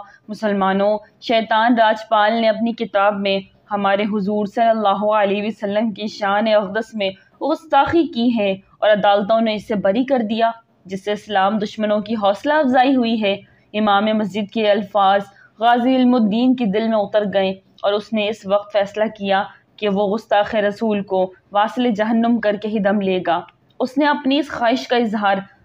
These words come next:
अपने करीबी दोस्त रशीद से किया। वो भी राजपाल को इस गुस्ताखी का मज़ा चखाना चाहता था। दोनों दोस्तों ने इस मसले पर तीन मरतबा कुरानदाजी की और तीनों मरतबा इल्मुद्दीन का नाम आया।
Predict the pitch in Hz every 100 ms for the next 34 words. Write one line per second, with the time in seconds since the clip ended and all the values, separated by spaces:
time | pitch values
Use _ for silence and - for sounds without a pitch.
0 | - 226 233 240 233 233 214 233 214 240
1 | - 220 - 233 - 226 196 190 185 190
2 | - _ - 196 202 196 190 - 196 196
3 | 196 196 220 220 226 233 202 226 254 247
4 | 208 202 240 254 233 202 202 208 196 196
5 | 180 196 196 - _ _ - 247 269 320
6 | 269 285 294 302 302 294 262 262 269 262
7 | 269 262 254 254 226 220 208 208 220 196
8 | 202 190 190 190 190 202 196 _ - 202
9 | 226 214 220 220 208 208 208 185 214 214
10 | 190 196 220 214 202 185 180 185 185